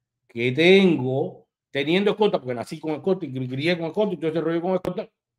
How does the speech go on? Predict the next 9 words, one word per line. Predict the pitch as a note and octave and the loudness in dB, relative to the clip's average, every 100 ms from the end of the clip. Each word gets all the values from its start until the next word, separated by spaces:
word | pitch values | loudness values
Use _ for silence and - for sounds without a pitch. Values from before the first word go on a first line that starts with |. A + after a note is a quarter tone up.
| _ _ _ _ | _ _ _ _
creo | G3 B3 | 0 0
que | B3 | 0
no | A#3 G#3+ | -2 -4
son | C#4 B3 | -6 -6
gente | D#3 C3 | -6 -10
de | G#2 _ | -14 _
fiar. | _ _ _ _ | _ _ _ _
Aun | - C#3+ G3 B3+ | -6 0 2 2
cuando | F#3+ D#3+ C#3+ C3 | -2 -2 -6 -10